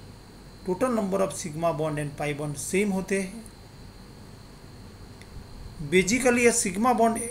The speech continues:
adjacent to a conjugated pi system is broken and a new sigma bond is formed at the end of the pi system।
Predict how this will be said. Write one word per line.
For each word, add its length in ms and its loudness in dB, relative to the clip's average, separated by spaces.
adjacent 720 0
to 120 4
a 120 4
conjugated 800 2
pi 100 4
system 520 -2
is 160 -4
broken 440 4
and 180 -4
a 40 -2
new 260 2
sigma 420 0
bond 360 2
is 160 -6
formed 440 2
at 180 -6
the 120 -4
end 240 -2
of 240 -2
the 80 -2
pi 120 0
system। 460 -8